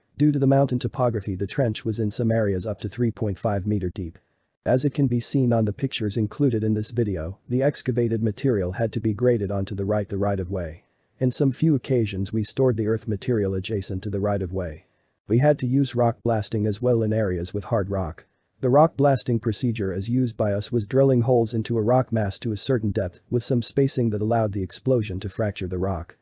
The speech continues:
In this process, the rock was fractured enough to be broken down to the sizes removable by our excavators. This was a controlled blasting technique that we used in order to reduce the amount of overbreak, flying rock, and to control some of the ground vibrations.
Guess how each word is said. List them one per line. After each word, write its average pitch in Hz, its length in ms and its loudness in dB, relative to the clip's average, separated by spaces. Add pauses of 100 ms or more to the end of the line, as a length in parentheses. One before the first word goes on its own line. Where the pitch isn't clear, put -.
(320)
In 131 100 4
this 135 160 0
process, 104 680 -4
the 127 100 0
rock 131 300 2
was 120 120 -2
fractured 120 460 0
enough 113 280 0
to 120 80 -2
be 110 120 0
broken 120 400 2
down 104 300 0
to 113 100 -4
the 104 80 -4
sizes 107 480 -2
removable 101 480 0
by 101 160 -2
our 98 140 0
excavators. 87 800 -6 (400)
This 131 220 0
was 131 140 2
a 127 60 0
controlled 127 480 0
blasting 123 480 0
technique 120 460 0
that 107 120 -4
we 120 100 0
used 127 300 0
in 113 100 2
order 107 280 2
to 110 140 -8
reduce 113 360 -2
the 120 140 0
amount 113 340 2
of 110 120 -2
overbreak, 107 580 -2 (100)
flying 120 340 0
rock, 107 520 -2
and 113 140 0
to 120 100 -2
control 117 420 -2
some 104 220 -2
of 92 80 -4
the 101 80 -4
ground 110 340 2
vibrations. 95 760 -2